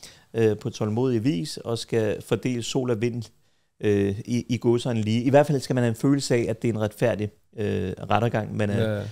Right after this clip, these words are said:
Speaker 1: en del af. Øh, så i sidste ende kan vedkommende blive dømt og så videre, frifundet, men, men, men i hvert fald så skal man kunne lytte og så skrive en dom på grundlag af den, øh, de beviser, der er. Og der tror jeg bare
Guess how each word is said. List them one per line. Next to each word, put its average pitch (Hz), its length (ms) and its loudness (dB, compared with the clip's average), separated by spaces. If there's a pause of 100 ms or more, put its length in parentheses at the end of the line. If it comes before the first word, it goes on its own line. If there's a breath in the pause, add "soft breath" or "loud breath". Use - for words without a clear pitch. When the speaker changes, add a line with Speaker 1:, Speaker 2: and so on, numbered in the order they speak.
(220 loud breath)
Speaker 1:
en 117 160 0
del 113 240 2
af. 95 220 0 (100)
Øh, 98 360 0
så - 120 -4
i 104 60 -2
sidste 120 320 -2
ende 113 100 0
kan 107 140 -2
vedkommende 110 380 -2
blive 98 140 -8
dømt 165 300 0
og 117 100 -6
så 113 120 -10
videre, 107 240 -2
frifundet, 147 460 -2
men, 113 200 -2 (340 loud breath)
men, 117 240 -4
men 120 100 -2
i 120 40 0
hvert 139 220 2
fald 131 220 0
så 131 140 -10
skal 131 180 -4
man 120 140 0
kunne 113 220 -4
lytte 139 340 -2
og 110 120 -2
så 123 220 2 (420 loud breath)
skrive 143 540 2 (360)
en 117 140 0 (100)
dom 120 240 2 (460)
på 113 100 -2
grundlag 113 380 2
af 101 80 -2
den, 113 300 -4 (140)
øh, 107 340 0
de 127 60 -2
beviser, 110 400 -4
der 98 80 -2
er. 92 100 -2 (260 loud breath)
Og - 80 -4
der 127 60 4
tror - 180 2
jeg 156 80 2
bare 120 200 0